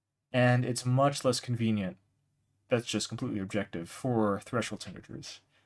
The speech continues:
Threshold Schnorr is much simpler, much easier than threshold E C D S A. This is because threshold Schor-,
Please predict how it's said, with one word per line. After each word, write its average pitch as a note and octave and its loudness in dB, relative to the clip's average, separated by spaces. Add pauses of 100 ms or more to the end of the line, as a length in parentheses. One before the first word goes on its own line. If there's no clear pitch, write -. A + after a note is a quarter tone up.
(140)
Threshold C#3 2
Schnorr B2+ 0
is A2 -2
much C#3+ 2
simpler, B2 -2
much - -4
easier A#2+ 0
than G#2+ -4
threshold A2 -6
E G2+ -6
C A2 -4
D A2 0
S G#2+ -6
A. G#2 -4 (680)
This A#2 -6
is B2 -4
because A#2+ -4
threshold A#2+ -4
Schor-, C3 -6